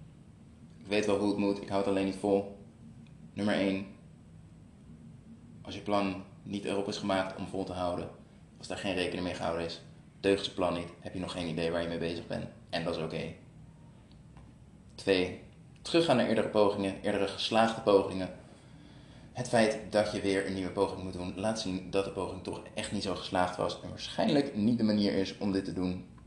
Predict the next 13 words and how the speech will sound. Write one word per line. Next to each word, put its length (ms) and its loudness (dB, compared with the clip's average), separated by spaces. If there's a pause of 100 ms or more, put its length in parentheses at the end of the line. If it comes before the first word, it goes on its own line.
(280)
Het 100 -20
probleem 260 -2
was 140 -2
geen 140 -6
gebrek 300 -4
aan 80 -4
discipline, 460 2
het 200 0
was 120 -2
geen 140 -6
gebrek 280 -4
aan 120 -2
wilskracht. 640 2